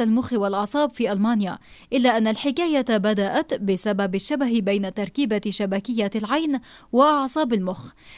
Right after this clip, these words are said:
ليكون هذا الأمر محور رسالته الدكتوراه لعام ألفين وتسعة. ثم فيما بعد أبحاثاً عام ألفين وأربعة عشر أثبت فيها أن شبكية العين تتصرف تماماً كالمخ،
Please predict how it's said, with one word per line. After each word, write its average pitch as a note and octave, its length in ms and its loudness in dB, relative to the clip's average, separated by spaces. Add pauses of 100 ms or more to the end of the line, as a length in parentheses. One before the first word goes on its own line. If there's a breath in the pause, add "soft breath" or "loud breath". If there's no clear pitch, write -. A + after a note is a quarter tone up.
(120)
ليكون G#3+ 520 0
هذا A#3+ 280 0
الأمر D4+ 320 0 (140)
محور A3 720 0
رسالته B3 680 0
الدكتوراه G#3+ 560 0
لعام A3 380 0
ألفين C4 500 0
وتسعة. F3+ 520 -2 (680 loud breath)
ثم F4+ 260 4
فيما G#3 280 4
بعد G#3 340 2
أبحاثاً A#3 640 2 (140)
عام A3+ 220 2
ألفين C4 520 0
وأربعة G#3 600 0
عشر A#3+ 440 -2 (360 loud breath)
أثبت D#4 280 0
فيها C#4+ 460 4
أن G#3+ 180 2
شبكية G#3 640 -2
العين A3 420 0
تتصرف G#3+ 580 -4
تماماً B3 540 0
كالمخ، G#3 440 -2